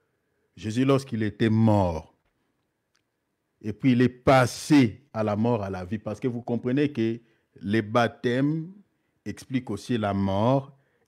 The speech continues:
et la résurrection. C'est-à-dire, Jésus mourir à la croix, c'est ça les baptêmes, c'est-à-dire, c'est ça entrer dans l'eau.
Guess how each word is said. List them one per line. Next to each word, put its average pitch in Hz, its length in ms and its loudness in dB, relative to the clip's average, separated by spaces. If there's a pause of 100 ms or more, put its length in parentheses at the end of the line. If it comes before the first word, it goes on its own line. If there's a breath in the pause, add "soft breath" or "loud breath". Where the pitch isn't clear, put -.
et 110 100 -2
la 98 140 -4
résurrection. 87 720 -14 (580)
C'est-à-dire, 143 480 -2
Jésus 123 960 0
mourir 120 420 2
à 104 80 0
la 95 120 -4
croix, 147 320 -4
c'est - 260 -10
ça - 200 0
les 131 140 0
baptêmes, 104 360 -2
c'est-à-dire, 131 380 -6
c'est 113 180 -4
ça 175 360 0
entrer 110 400 0
dans 98 160 0
l'eau. 87 260 0